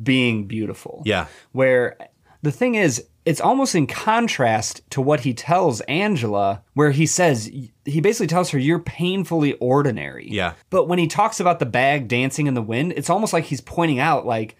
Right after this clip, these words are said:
Speaker 1: in suburbia, you're always chasing after the next shiny red thing.
Speaker 2: Yeah.
Speaker 1: When you need to be seeing the beauty in the ordinary.
Speaker 2: Yeah.
Speaker 1: And I, I think that's a large part of what is beautiful in the movie,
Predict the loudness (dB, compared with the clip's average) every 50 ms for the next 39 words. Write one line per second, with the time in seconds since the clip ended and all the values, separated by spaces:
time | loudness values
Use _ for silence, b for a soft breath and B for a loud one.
0 | _ -4 -2 -2 0 0 -2 0 2 2 2 4 2 2 2 2 2 2 0 0
1 | 0 0 0 2 2 4 2 2 2 2 2 2 0 -2 -6 -8 -10 _ _ _
2 | _ _ _ _ _ -20 -20 -12 -10 -6 -2 -2 0 0 0 0 2 2 0 0
3 | 0 -2 0 0 2 0 2 2 0 0 -2 -4 -8 -8 -4 -2 -2 0 0 2
4 | 2 2 0 0 0 0 2 2 2 2 0 -4 -4 -4 -2 -2 0 -2 -2 -4
5 | -6 -8 -6 -4 -2 -2 -2 -4 -6 _ _ 0 2 4 4 4 4 4 4 2
6 | 2 0 0 0 0 0 0 -2 -2 0 0 2 2 0 -2 -4 -4 -2 0 2
7 | 2 2 2 0 0 0 -2 -4 -4 -6 -6 -6 -6 -8 -12 -14 -16 -20 -20 -20
8 | -16 -6 -4 -2 0 0 -2 -4 _ _ _ _ _ _ _ 0 0 2 2 2
9 | 0 -2 -2 0 -2 -2 -2 -2 0 0 2 2 0 0 -2 -2 0 2 2 4
10 | 4 2 2 -2 -8 -16 -6 -2 0 0 0 0 -2 -6 -8 -8 -8 -4 0 0
11 | 0 0 -2 -4 -8 -8 -8 -10 -8 -4 -2 0 0 -2 -2 -4 -6 -6 -6 -4
12 | -4 -2 -2 -2 -2 -2 -6 -6 -8